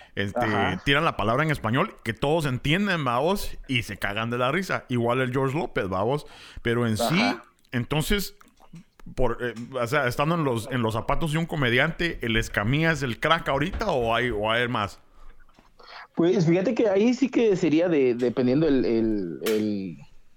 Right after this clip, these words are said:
Speaker 2: el punto de vista de cada uno. Porque yo he escuchado a, a, a compañeros comediantes que no, no les gusta, eh,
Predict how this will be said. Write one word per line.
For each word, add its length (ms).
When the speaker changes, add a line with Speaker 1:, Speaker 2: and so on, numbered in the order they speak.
Speaker 2:
el 120
punto 220
de 60
vista 200
de 100
cada 240
uno. 540
Porque 220
yo 60
he 20
escuchado 560
a, 180
a, 640
a 40
compañeros 460
comediantes 760
que 140
no, 520
no 160
les 160
gusta, 680
eh, 360